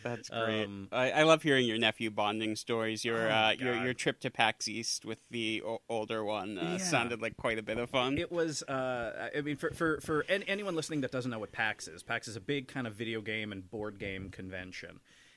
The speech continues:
Speaker 2: And a number of years ago, Wil Wheaton was, like, a keynote speaker at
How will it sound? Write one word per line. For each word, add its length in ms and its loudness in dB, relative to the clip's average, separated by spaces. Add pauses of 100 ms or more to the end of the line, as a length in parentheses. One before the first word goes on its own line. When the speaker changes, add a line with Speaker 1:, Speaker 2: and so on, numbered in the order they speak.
(120)
Speaker 2:
And 560 -2
a 40 -2
number 500 2
of 400 -6
years 340 -4
ago, 680 -4
Wil 560 0
Wheaton 640 -6
was, 460 -6
like, 120 -6
a 60 -10
keynote 400 -6
speaker 400 -4
at 180 0